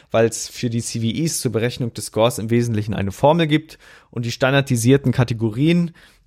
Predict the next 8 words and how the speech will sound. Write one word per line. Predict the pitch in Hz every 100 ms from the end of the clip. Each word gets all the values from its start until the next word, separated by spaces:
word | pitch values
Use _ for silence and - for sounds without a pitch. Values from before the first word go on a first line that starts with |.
| -
die | 131 135 -
eben | 127 131
in | 117
den | 123
drei | 117 110 120
Kategorien | 123 - 113 113 117
drinstecken, | 110 120 - 135 123 123 123 - - _ _ _
ähm, | - 113 110 107 107 107 107 107